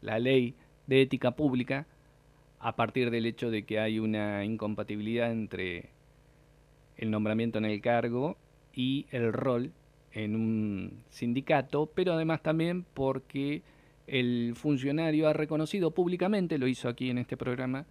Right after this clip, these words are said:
de que estuvo cobrando a lo largo de este año la dieta correspondiente, pese a no cumplir ninguna función.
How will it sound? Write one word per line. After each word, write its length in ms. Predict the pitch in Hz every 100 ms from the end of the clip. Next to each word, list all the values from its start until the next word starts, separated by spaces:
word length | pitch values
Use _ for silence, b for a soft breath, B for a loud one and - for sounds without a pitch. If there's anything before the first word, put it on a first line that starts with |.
| b b b b
de 180 | - 139
que 120 | 131
estuvo 640 | 120 - 151 143 139 131 123
cobrando 420 | 151 180 165 127
a 20 |
lo 120 | 120
largo 260 | 120 131 127
de 80 | 127
este 160 | -
año 420 | 139 139 135 147 202 - - - - -
la 160 | 120
dieta 380 | 120 135 131 127
correspondiente, 920 | 123 127 131 - 147 180 156 151 185 233 b - - - - - - - -
pese 320 | 180 170 -
a 60 | 151
no 160 | 135 131
cumplir 320 | 131 123 131
ninguna 520 | 120 120 117 110 104
función. 540 | - 107 98 - 90